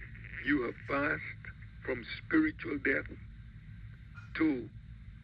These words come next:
resurrected, new, eternal life. From dense darkness to radiant light.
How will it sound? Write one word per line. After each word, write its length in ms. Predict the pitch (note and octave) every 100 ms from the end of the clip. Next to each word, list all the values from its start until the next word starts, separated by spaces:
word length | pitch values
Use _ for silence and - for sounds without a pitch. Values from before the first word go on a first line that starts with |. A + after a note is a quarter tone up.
| - - -
resurrected, 800 | A#2+ C#3+ A#2 C3+ C3+ - - B2 - - - - - - - - - -
new, 460 | B2 C#3 C#3+ C#3+ C#3 - - - - - -
eternal 600 | C3+ - C3+ C3 B2 B2
life. 560 | A#2 - - - - - - - - - - - - - - -
From 420 | C#3+ C3+ B2+ A#2 - - - - - - - - - -
dense 280 | D3+ E3 D#3+ -
darkness 540 | D3+ D#3 - E3 E3+ - - - - - - - - - - - - - - -
to 80 | A2+
radiant 640 | A#2+ C#3 D3 C3+ C3+ B2+
light. 380 | A2 A2+ G2+ -